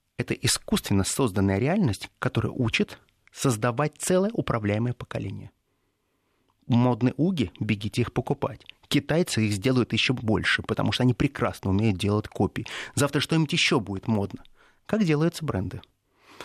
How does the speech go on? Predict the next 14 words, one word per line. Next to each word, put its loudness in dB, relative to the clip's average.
Бренды 4
рождаются 2
по 2
принципу 0
переноса 2
интереса. 0
Сначала 2
знаменитости, 2
на 2
которые 0
подписаны -2
миллионы 2
чу-, -4
людей, 4